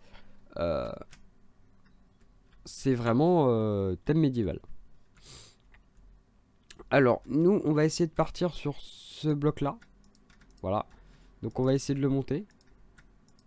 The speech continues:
Au moins, un escalier comme ça pour les trois premiers blocs. On va faire pareil de l'autre côté. Hop.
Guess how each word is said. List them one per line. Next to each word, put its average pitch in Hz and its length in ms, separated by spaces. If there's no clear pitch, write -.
Au 104 40
moins, 123 180
un 135 80
escalier 131 340
comme 127 160
ça 139 160
pour 131 160
les 127 80
trois - 220
premiers 117 300
blocs. 135 260
On 139 40
va 123 100
faire - 180
pareil 147 300
de 135 100
l'autre 127 160
côté. 120 300
Hop. 143 100